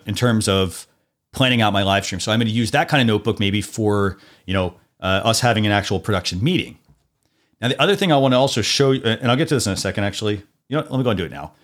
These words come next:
Um, so in addition to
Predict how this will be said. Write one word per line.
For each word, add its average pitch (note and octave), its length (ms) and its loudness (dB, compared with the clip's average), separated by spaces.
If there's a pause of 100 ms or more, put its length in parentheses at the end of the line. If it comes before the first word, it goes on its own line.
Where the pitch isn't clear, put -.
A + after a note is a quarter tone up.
(220)
Um, G2+ 420 0 (340)
so - 160 -4
in D3 140 2
addition D3+ 400 0
to A2+ 580 0